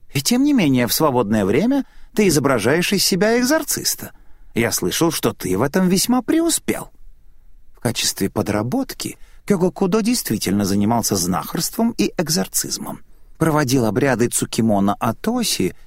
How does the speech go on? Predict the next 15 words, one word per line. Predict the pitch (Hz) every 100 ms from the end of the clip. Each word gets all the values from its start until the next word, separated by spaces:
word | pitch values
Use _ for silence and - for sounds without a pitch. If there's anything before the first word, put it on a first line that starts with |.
| -
или | 107 98 110 135
избавления | 98 113 110 139 127 123
от | 117
одержимости | 131 156 160 151 - - -
цукимона, | 87 - - 135 156 107 73 - - - -
овладевающих | 123 110 98 123 120 85 73 85 98
людьми, | 107 - - - - -
изгонял | 143 135 123 95 76
злых | 80 95 -
духов | 196 254 - 175
и | 175 175
всё | - -
в | 120
этом | 120 120
роде. | 110 - -